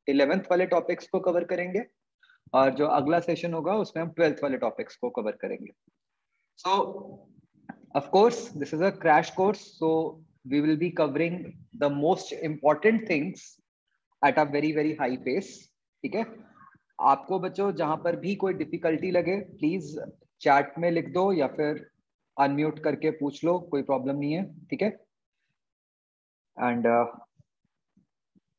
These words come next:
I will assume कि थोड़ा बहुत आपको जो याद है वो चीजें हम, अ, मतलब, अ, मैं assume करके चलूंगा, बिल्कुल basics।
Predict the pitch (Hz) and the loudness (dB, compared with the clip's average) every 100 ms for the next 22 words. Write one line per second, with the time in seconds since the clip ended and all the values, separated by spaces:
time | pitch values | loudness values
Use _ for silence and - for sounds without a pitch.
0 | _ _ _ _ _ _ - 147 156 185 | _ _ _ _ _ _ 4 4 6 4
1 | 190 175 151 151 196 220 - - - 165 | 2 0 -2 4 4 4 -2 -8 0 4
2 | 214 208 196 190 185 165 - 180 151 175 | 6 6 4 4 2 0 -2 -4 -2 -4
3 | 175 170 - _ _ _ _ _ _ _ | -4 -8 -16 _ _ _ _ _ _ _
4 | _ _ _ _ _ _ _ _ - 120 | _ _ _ _ _ _ _ _ -20 -6
5 | 131 139 165 151 160 185 - - - 135 | 2 4 4 2 0 0 -4 -18 -18 -4
6 | 135 160 156 147 165 175 - - 151 147 | -2 -2 -2 -4 -4 -6 -12 -6 -4 -4
7 | 147 135 131 131 139 139 131 - _ _ | -4 0 2 2 0 0 -2 -4 _ _
8 | _ _ _ _ _ _ _ _ _ _ | _ _ _ _ _ _ _ _ _ _
9 | - - 151 139 143 139 139 139 139 139 | -14 0 4 4 4 0 -8 -4 -2 0
10 | 156 160 160 185 180 175 185 226 247 - | -2 -2 0 -2 -2 -2 0 0 -2 -14
11 | - 131 151 202 185 160 - 220 - - | -14 -2 0 4 4 2 2 0 -2 -18